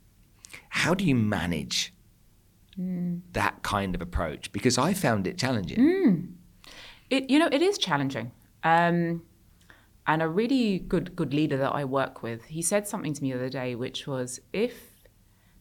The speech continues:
Speaker 2: people leadership is not the most difficult thing you're doing every day, you're doing it wrong." And it is. And that working, especially in Dubai, where there's a culture of microcultures, really, is incredibly challenging. Um,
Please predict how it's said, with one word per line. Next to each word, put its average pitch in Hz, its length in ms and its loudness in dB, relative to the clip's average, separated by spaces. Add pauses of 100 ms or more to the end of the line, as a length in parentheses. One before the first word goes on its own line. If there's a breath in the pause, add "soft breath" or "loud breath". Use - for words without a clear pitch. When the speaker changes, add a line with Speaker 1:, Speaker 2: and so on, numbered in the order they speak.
Speaker 2:
people 285 340 2
leadership 160 680 -2
is 151 140 -6
not 170 160 -4
the 202 80 -4
most 175 260 -2
difficult 170 420 -8
thing 139 140 -4
you're 139 100 -2 (120)
doing 120 160 -6
every 113 180 -8
day, 71 160 -10
you're 73 140 -6 (120)
doing 69 140 -10
it - 80 -12
wrong." - 380 -8 (760 soft breath)
And 220 140 4
it 240 100 2
is. 277 280 2 (100)
And 185 220 4
that 254 260 4 (180)
working, 214 680 0
especially 285 480 -2
in 190 100 4
Dubai, 151 420 -2
where 139 120 -2
there's 143 100 -6
a 175 60 -2
culture 233 340 -2
of 147 60 -4
microcultures, - 880 -6 (580 soft breath)
really, 139 520 0 (280 soft breath)
is 233 140 4
incredibly 254 520 2
challenging. 127 680 -4 (460 soft breath)
Um, 165 920 4